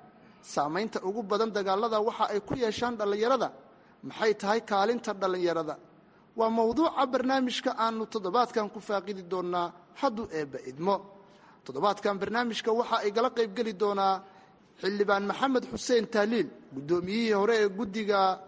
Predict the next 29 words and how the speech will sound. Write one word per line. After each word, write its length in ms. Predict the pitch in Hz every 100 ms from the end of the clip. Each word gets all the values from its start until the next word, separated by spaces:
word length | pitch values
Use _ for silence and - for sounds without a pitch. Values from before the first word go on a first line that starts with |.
| 180
doorashooyinka 800 | 175 180 165 - 226 220 202 202 - - -
dowlad 300 | 190 196 196
goboleedka 440 | 190 202 240 226 214
Galmudug, 500 | 190 214 262 226 170 - - - _
kana 200 | - 160
mid 160 | 208 196
ah 60 | 185
xildhibaanada 600 | 190 185 180 180 220 220
baarlamaanka 580 | 190 202 233 233 214 214
Galmudug, 580 | 190 202 220 247 226 226 - - -
aadkana 480 | 269 262 254 247 226
uga 140 | 208 240
warhaya 520 | 226 208 185 190 185 175 170 - -
xaaladda 580 | - 135 135 175 208 196
dagaaladan 680 | 175 180 175 175 214 208 214 208 - -
soo 240 | - 240
laalaabtay. 600 | 208 147 135 127 - 202 180 - - - - - -
Waxaa 200 | 139 143
sidoo 280 | 214 214 208
kale 180 | 202 190
barnaamijka 540 | 190 214 240 202 -
igala 220 | 214 233 247
qayb 200 | 233 208
geli 180 | 247 226
doona 240 | 214 214
Nabadoon 440 | 208 208 185 202
Xuseen 380 | 196 196 - 247 233
Maxamed 440 | - 262 247 220 196
Geyre 320 | 220 254 240